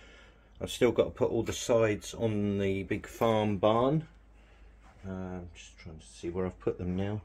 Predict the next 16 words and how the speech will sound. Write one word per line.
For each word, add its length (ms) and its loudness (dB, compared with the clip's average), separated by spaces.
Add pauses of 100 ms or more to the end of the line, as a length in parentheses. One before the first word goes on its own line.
(1600)
I'll 60 -14
put 200 -6
them 120 -2
down 260 2
somewhere, 580 0
so 160 -6
I'm 160 0 (1160)
not 180 -8
sure 160 -10
where. 320 -6 (1600)
I 60 -10
had 180 -2
them 140 -4
a 60 -2
minute 280 0
ago, 360 2